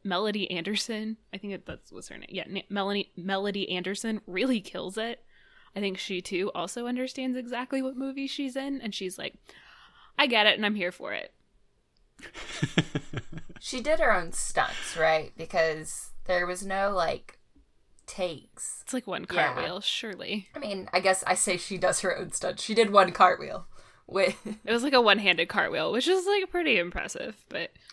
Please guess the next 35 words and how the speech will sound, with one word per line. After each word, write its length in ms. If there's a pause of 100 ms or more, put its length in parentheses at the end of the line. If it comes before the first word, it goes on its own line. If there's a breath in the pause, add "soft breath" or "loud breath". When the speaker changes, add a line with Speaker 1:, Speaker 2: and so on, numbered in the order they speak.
(520 loud breath)
Speaker 2:
I 80
Speaker 1:
nothing 80
Speaker 2:
can't 260
do 100
a 40
Speaker 1:
crazy. 80
Speaker 2:
two-handed 500
cartwheel, 440
so 800
Speaker 3:
I 80
don't 140
know. 180
Speaker 2:
I'm 120
impressed. 580 (100)
Speaker 3:
I 180
remember 360
Lizzie 260
McGuire, 640
and 160
apparently 420
it's 140
not 140
that 140
hard 200
to 60
do 160
a 40
one-handed 380
cartwheel 460
because 320
Lizzie 240
has 220
to 60
teach 200
herself 580